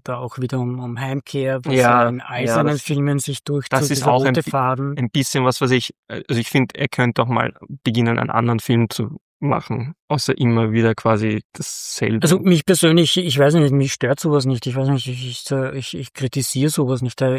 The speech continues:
Speaker 1: soll doch jeder machen, was er will, ja.
Speaker 2: Nee, aber er ist so, er, er könnte, weißt du, was ich meine? Er hat so viel Macht, er könnte halt quasi machen, was er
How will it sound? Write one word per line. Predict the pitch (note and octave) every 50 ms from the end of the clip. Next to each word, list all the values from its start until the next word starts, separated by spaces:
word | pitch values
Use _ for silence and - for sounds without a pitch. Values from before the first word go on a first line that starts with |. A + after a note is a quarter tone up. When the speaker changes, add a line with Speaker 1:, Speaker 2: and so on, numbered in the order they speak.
| C3 C#3 B2+
Speaker 1:
soll | - - C#3+ B2+
doch | C3+ B2+
jeder | - C#3 B2 C3+ C#3
machen, | C#3 B2+ A#2+ - D3+ C#3 C3
was | C3 B2 C3
er | B2 A#2
will, | C3 D#3 E3 C#3+ A2+
ja. | A2 B2+ D3 G3 - _ _ _ _
Speaker 2:
Nee, | - C#3+ E3 G3+ G#3+
aber | G3 D#3 D3+ D3+
er | D#3 D3+
ist | - - -
so, | - D3 D#3 -
er, | - D3 -
er | - D3 -
könnte, | - C#3+ C#3+ D3+ - - C3+ B2+
weißt | C3+ C3+ -
du, | - C#3+
was | B2+
ich | B2 -
meine? | B2 B2 B2+ B2 B2
Er | B2+
hat | B2
so | - D3 B2
viel | D3 C#3
Macht, | B2 A#2+ A#2+ B2 - - -
er | C3
könnte | - - C#3 C3+ B2 C3+
halt | B2 B2+ A#2
quasi | - - C3 B2 A#2 B2
machen, | A#2+ A#2+ A#2 A#2 B2 B2+ A#2+ A#2+
was | A#2+ A#2 -
er | F3+ F3